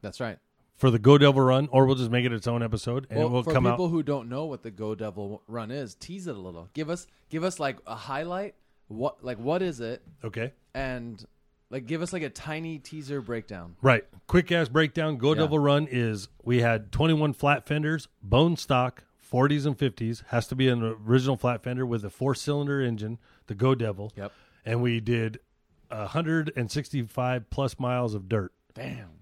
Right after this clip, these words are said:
Speaker 2: in three days. And
Speaker 1: So old school stock Willys,
Speaker 2: Yep.
Speaker 1: thirty inch tires or
Speaker 2: Yep.
Speaker 1: whatever.
Speaker 2: I'll give you a little intro here. Of, I interviewed Drew on what his was.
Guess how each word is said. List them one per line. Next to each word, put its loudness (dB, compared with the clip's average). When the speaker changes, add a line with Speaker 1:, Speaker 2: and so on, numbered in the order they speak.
Speaker 2:
in -2
three 0
days. -6
And -8
Speaker 1:
So -8
old 0
school -4
stock -8
Willys, -6
Speaker 2:
Yep. -2
Speaker 1:
thirty 0
inch -8
tires -6
or -4
Speaker 2:
Yep. -4
Speaker 1:
whatever. -4
Speaker 2:
I'll 4
give 4
you 8
a 4
little 6
intro 2
here. 4
Of, -2
I 2
interviewed -2
Drew 2
on -2
what 2
his 2
was. 0